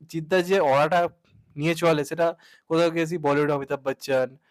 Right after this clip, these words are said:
বা আমাদের শাহরুখ খান এই লেভেলটা বজায় রেখে চলে, যেটা আমার খুব ভালো লাগে। আমি জানি না বাংলার অডিয়েন্সের কাছে এটা কতটা অ্যাকসেপ্টেবল হবে, কিন্তু এটা ফ্যাক্ট।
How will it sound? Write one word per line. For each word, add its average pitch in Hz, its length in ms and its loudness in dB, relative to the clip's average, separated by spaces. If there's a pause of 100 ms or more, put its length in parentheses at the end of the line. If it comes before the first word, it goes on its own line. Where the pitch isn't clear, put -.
(160)
বা 139 140 0
আমাদের 131 400 -2
শাহরুখ 143 360 -4
খান 135 260 -6
এই 156 140 -2
লেভেলটা 160 380 -2
বজায় 127 260 -4
রেখে 120 180 -12
চলে, 101 220 -16
যেটা 127 160 -8
আমার 147 80 -6
খুব 156 140 -16
ভালো 117 240 0
লাগে। 98 240 -6 (420)
আমি 143 100 -2
জানি 175 120 0
না 170 60 -2
বাংলার 147 360 0
অডিয়েন্সের 147 320 -6
কাছে 143 220 -10
এটা 139 120 -16
কতটা 127 240 -10
অ্যাকসেপ্টেবল 143 440 -10
হবে, 135 180 -8
কিন্তু 160 160 -14
এটা 170 60 -12
ফ্যাক্ট। - 520 -6